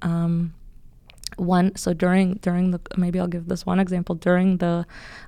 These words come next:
course, at one point, one of the students came to my office, um, and she told me how that day she, she had seen one of her friends and they looked tired. And she said, "I was about to tell him, 'You look tired.'"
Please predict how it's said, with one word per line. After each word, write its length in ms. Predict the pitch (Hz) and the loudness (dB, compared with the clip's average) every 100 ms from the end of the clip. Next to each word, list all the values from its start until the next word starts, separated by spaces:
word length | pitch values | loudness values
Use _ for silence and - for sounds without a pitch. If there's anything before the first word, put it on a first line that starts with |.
| - | -6
course, 420 | - 220 226 - | 4 6 6 4
at 100 | 180 | 2
one 160 | 180 185 | 4 2
point, 260 | 180 175 | 2 0
one 140 | 175 170 | 0 0
of 100 | 165 | -2
the 80 | |
students 640 | 165 - 220 233 214 190 - | -6 -6 -2 2 2 0 -2
came 380 | - 175 175 - - | -4 -2 -2 -4 -10
to 140 | 180 | -6
my 160 | 165 165 | -4 -2
office, 540 | 170 170 190 185 - - - - - - | -2 -2 0 0 -4 -16 -18 -18 -16 -4
um, 140 | 175 | 0
and 80 | 185 | 0
she 100 | - | 0
told 300 | - 196 208 | -4 0 0
me 160 | 247 254 | 0 -4
how 520 | - 175 175 170 175 - - - - - - - - - | -2 2 4 2 0 -4 -20 -20 -20 -20 -20 -20 -20 -4
that 360 | 190 185 175 - | 0 2 0 0
day 380 | 170 170 170 | 0 2 0
she, 380 | 170 - 175 170 190 | -2 -2 -2 -2 -6
she 160 | - 180 | -2 -2
had 160 | 170 | 0
seen 180 | - 175 | 0 0
one 140 | 175 | 0
of 60 | 175 | 0
her 100 | 180 | -2
friends 400 | - 180 165 170 | -2 -2 0 0
and 100 | 175 | 0
they 80 | 165 | 0
looked 320 | 165 - - | -4 -6 -8
tired. 640 | - 170 160 160 165 165 - - - - | -4 -2 -2 -2 -4 -8 -14 -20 -20 -6
And 100 | 170 | -4
she 160 | - 185 | 0 0
said, 240 | - 170 | 2 2
"I 60 | 170 | 4
was 120 | 175 | 4
about 360 | 180 170 180 - | 2 2 2 0
to 100 | 190 | -4
tell 320 | - 170 170 | -2 -2 0
him, 300 | 170 160 165 | 0 0 0
'You 140 | 170 165 | 0 -2
look 280 | 170 170 - | -2 -4 -6
tired.'" 680 | - 214 240 190 170 175 | -2 0 2 2 2 -2